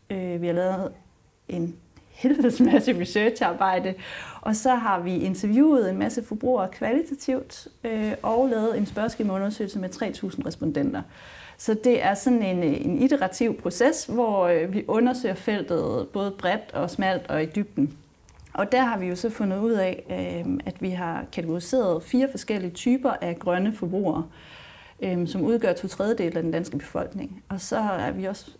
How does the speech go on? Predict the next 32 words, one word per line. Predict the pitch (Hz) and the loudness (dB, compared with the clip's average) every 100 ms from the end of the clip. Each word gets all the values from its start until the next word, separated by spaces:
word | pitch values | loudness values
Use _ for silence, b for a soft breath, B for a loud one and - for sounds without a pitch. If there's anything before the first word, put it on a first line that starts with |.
| - - | -20 -8
jeg | 226 196 | -4 -2
blev | 185 | -2
faktisk | 190 - | -2 -2
lidt | 185 | -4
chokeret, | - 208 285 254 190 | -6 0 4 4 2
men | 185 180 | 0 0
der | |
er | 180 | 0
også | 208 220 | 0 -2
en | |
tredjedel | - 226 240 247 220 185 131 - - | -2 2 4 4 2 0 -4 -6 -4
af | 185 | 0
danskerne, | 190 214 202 170 170 - B B B B B | 0 -2 -2 -2 -2 -6 B B B B B
som | - - 220 196 175 - | -2 2 4 4 0 -2
overhovedet | - 185 180 233 277 175 175 | 0 0 6 6 6 4 2
ikke | 233 220 185 | 4 2 0
interesserer | 196 - 196 320 320 | -2 -4 -2 2 4
sig | 269 190 | 2 0
for | 190 | -2
klima, | - 240 254 254 226 214 - 202 | 2 4 4 4 4 2 0 4
øh, | |
miljø, | 208 208 226 254 277 | 4 8 8 8 6
og | - 196 | -2 -2
som | - 196 196 | 0 0 0
ikke, | - 240 254 220 180 110 175 170 170 | 4 4 6 4 4 2 2 2 2
øh, | 185 | 0
ser | - 262 196 | 2 4 4
det | 170 | 2
som | - 175 165 | 0 0 0
en, | 165 156 | 0 0
en | 196 208 | 0 2
udfordring, | 240 254 180 160 151 143 175 - | 2 2 2 2 2 -2 -2 -6